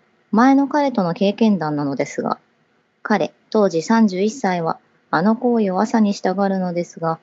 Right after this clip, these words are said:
今までこのような方に会ったことがなく、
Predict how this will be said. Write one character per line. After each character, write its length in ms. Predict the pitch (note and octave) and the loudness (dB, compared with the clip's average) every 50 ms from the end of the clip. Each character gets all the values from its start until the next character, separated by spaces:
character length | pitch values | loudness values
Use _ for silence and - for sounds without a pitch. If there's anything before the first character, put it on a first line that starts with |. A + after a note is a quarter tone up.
| _ _ _ _ _ _ _ _ - | _ _ _ _ _ _ _ _ -4
今 200 | F3+ F#3+ G#3 A3+ | -2 2 2 4
ま 160 | A#3 A#3+ A#3 | 4 4 2
で 160 | G3 F3 - - - | 2 0 -2 -6 -4
こ 100 | - D#3 | -4 0
の 140 | E3+ G3 G#3+ | 2 2 4
よ 120 | A3+ A#3 | 4 4
う 60 | A3+ | 4
な 120 | G#3 G3 F#3+ | 2 0 -2
方 220 | - F3 - F3 | -2 -2 -2 -2
に 120 | E3+ D#3+ E3+ | -2 -2 -2
会 80 | F#3 | -2
っ 40 | F#3 | -2
た 120 | - F#3 | -2 -4
こ 120 | - - - | -2 -2 -2
と 120 | - D#3+ | -2 0
が 120 | D3+ D3 D3 | 0 0 0
な 160 | D3 D3 D3 | -2 -2 -4
く、 180 | - - - | -6 -10 -14